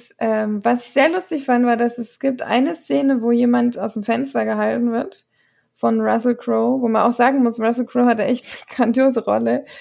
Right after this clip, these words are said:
Er ist nämlich, ich würde mal sagen, sein Aggressionspotenzial <laughs> ist sehr hoch, ähm, wenn man ihn da sieht. Und das, was ich so schön fand, dass man zu einer Sekunde sieht, wie Russell Crowe da steht und ein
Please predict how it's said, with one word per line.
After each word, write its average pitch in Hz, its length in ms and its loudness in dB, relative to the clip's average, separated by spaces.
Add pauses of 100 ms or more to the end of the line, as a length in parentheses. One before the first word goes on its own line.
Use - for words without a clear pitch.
(260)
Er - 100 0
ist 214 80 -4
nämlich, 233 540 0 (1120)
ich 220 80 -2
würde 247 100 0
mal 285 120 -2
sagen, 262 220 2
sein 269 120 0
Aggressionspotenzial 320 1160 -2
<laughs> - 40 -2
ist - 240 -2
sehr 262 180 4 (100)
hoch, 403 280 4 (720)
ähm, 277 680 0
wenn 262 160 -2
man 262 120 -2
ihn 277 140 -2
da 285 160 0
sieht. 277 400 -4 (540)
Und 226 160 0
das, 262 120 2
was 285 160 2
ich 262 140 -10
so 330 260 0
schön 370 360 0
fand, 262 240 2
dass 262 160 0
man 226 220 0
zu - 140 -4
einer 339 300 2
Sekunde 269 720 -2
sieht, 254 400 0 (220)
wie 233 280 2
Russell 240 360 0
Crowe 240 300 0
da 214 180 2
steht 233 400 -4 (140)
und 226 400 -2
ein 214 1120 -2